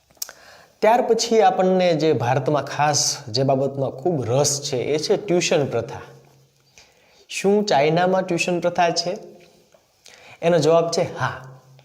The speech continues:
ત્યાં ટ્યુશન પ્રથા છે. જે વિદ્યાર્થીઓ શાળામાં ભણે છે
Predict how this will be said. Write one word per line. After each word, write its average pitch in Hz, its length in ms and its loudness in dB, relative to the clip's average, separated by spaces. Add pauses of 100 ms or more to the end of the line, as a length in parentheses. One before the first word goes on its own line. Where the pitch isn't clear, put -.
(480)
ત્યાં 170 160 0
ટ્યુશન 180 320 0
પ્રથા 131 380 -2 (420)
છે. - 280 -6 (1200)
જે 202 120 2
વિદ્યાર્થીઓ 202 720 2
શાળામાં 156 520 2
ભણે 170 240 -2
છે 135 380 -6